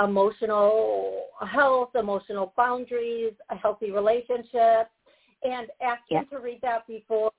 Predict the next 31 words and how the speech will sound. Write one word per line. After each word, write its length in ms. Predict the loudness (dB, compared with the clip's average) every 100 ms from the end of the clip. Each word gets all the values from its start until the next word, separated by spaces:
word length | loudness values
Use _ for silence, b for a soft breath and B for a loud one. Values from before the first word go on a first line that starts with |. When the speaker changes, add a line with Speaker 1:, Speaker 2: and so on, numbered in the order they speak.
| _ _ _ _
Speaker 1:
you 360 | -6 -4 -2 -4 _
connect 560 | -6 -4 -2 -6 -2
again. 360 | -2 0 0 -2 -4
If 140 | -6
he 120 | -6
reads 280 | -6 -6 -2
it, 220 | -2 -2 -6 _ _ _
you 200 | -8 -8
might 380 | -6 0 2 2 -4
have 140 | -4
a 60 | -4
chance. 360 | -10 -8 -8 -10 b b b -2
If 180 | -2 -2
not, 420 | -14 -12 -10 -10 -12 _
um, 580 | -2 0 0 -6 -16 -20 _ _ _
or 240 | -2 -2 -2
if 160 | -8
he 160 | -6 -6
<laughs> 40 |
gets 240 | -2 -2 -4
upset 440 | -10 -10 0 2
again, 340 | 2 0 -2 0
which 160 | -4 -2
I 120 | -4
think 320 | -4 -10 -12 -20 -6
that's 360 | -4 -4 -8
more 240 | -2 0 2
likely 380 | 0 -2 -4
the 80 | -6
case, 300 | 0 0 0 _ -20 -20 B 0
then, 400 | 0 0 -4